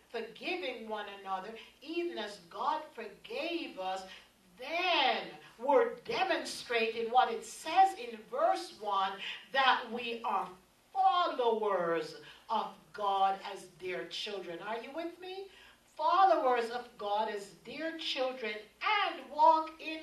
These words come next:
love, as Christ also hath loved us and hath given himself for us. Notice this. It took me three weeks. I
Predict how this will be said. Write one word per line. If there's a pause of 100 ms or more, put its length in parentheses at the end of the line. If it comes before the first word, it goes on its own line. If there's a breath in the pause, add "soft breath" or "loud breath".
(100)
love, (540 loud breath)
as
Christ (100)
also
hath (200)
loved
us (260 loud breath)
and
hath
given
himself
for
us.
Notice (140)
this. (460 loud breath)
It
took
me
three
weeks.
I